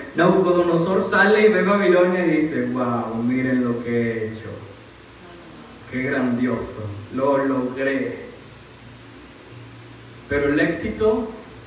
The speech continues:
y esa es una enseñanza, el éxito en nuestra vida es gracias a Dios, no a mí. El mundo nos enseña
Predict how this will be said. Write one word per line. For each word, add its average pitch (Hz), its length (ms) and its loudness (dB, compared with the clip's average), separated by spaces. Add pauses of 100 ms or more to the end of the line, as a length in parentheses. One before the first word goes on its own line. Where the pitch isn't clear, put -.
(280)
y 135 80 -10
esa 143 140 -6
es 165 120 -6
una 165 160 0
enseñanza, 147 680 -2
el 135 120 -4
éxito 170 420 -2
en 165 120 -2
nuestra 151 360 -4
vida 135 440 -6 (540)
es 127 120 -12
gracias 127 500 -6 (600)
a 120 100 -6
Dios, 120 320 -2 (1600)
no 131 100 -4
a 131 80 0
mí. 120 180 0 (2750)
El 135 140 -10
mundo 196 280 0
nos 160 220 -2
enseña 147 600 -4